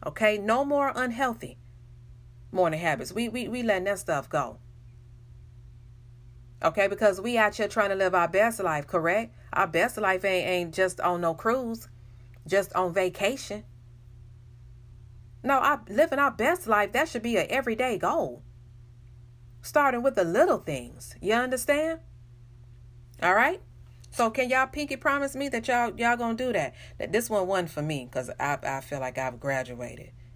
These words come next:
Yeah, the, the unhealthy morning habits, no, that, that one wasn't for me. <laughs> Let me tell you, I even start my morning off with water, right?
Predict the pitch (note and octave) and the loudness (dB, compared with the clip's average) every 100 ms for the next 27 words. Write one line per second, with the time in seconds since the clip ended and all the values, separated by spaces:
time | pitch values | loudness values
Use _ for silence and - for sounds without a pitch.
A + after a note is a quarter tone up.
0 | - - - - - - - - - C#3 | -20 -20 -20 -16 -14 -12 -12 -10 -6 -4
1 | C#3 D3+ C#3+ C#3 C#3+ C3 B2+ D3 C3 B2 | -2 -2 -2 -4 -4 -4 -6 -6 -6 -10
2 | - B2 A#2+ A#2+ A#2 - B2+ B2 A#2+ A#2 | -12 -12 -10 -12 -12 -14 -18 -16 -16 -18
3 | A2+ A2+ - A2 - - - - - - | -16 -18 -16 -16 -16 -16 -18 -16 -16 -16
4 | - - - - - - C#5+ - C#5+ - | -18 -18 -18 -18 -10 -4 -2 -2 -2 -2
5 | C#5 - C#5 - C#5 - - - - - | -6 -4 -6 -4 -6 -6 -20 -18 -18 -18
6 | - - - - - - - - C4 A#3+ | -18 -18 -20 -20 -18 -18 -14 -6 -4 4
7 | C#4+ A#3+ F3+ - - F3+ - D4 C4 - | 4 4 -4 -8 2 4 4 0 -2 2
8 | C4 A#3+ A#3+ A#3+ A#3+ A#3 A#3 A3+ G#3+ F#3+ | 2 2 0 0 0 0 2 2 2 0
9 | A3+ A3 G#3+ - C#3+ D#3+ B3 C#4+ G3+ A#2+ | 2 2 -2 -10 -6 2 6 6 4 -2
10 | A2+ - - - - - - - - - | -10 -20 -20 -20 -20 -20 -20 -20 -20 -20
11 | - - - - - - E3 G3+ C4 C#4+ | -20 -20 -20 -14 -14 -4 2 4 4 -2